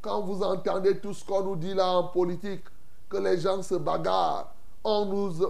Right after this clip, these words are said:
parle des gens qui préparent tel ou tel autre coup. Mon bien-aimé, nous, quoi dedans ? Ce que nous, on doit rester faire, c'est porter le fardeau d'un pays comme celui-ci, afin qu'il ne tombe point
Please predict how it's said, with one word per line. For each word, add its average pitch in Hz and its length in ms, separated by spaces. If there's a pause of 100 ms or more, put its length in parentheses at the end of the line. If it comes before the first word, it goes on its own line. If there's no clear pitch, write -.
(100)
parle 190 500 (280)
des 180 200
gens 190 260
qui 196 500 (160)
préparent 190 760 (200)
tel 196 380
ou 185 80
tel 190 280
autre 175 300 (100)
coup. 196 300 (300)
Mon 196 120
bien-aimé, 208 720
nous, 233 280
quoi 208 300
dedans ? 175 600 (360)
Ce - 140
que 254 280
nous, 233 200
on 220 160
doit 208 440
rester 185 380
faire, 202 440 (220)
c'est - 440
porter 202 400
le 196 140
fardeau 190 400
d'un 185 180
pays 185 420
comme 175 220
celui-ci, 165 720 (540)
afin 196 400
qu'il 202 440
ne 185 100
tombe 180 720
point 175 340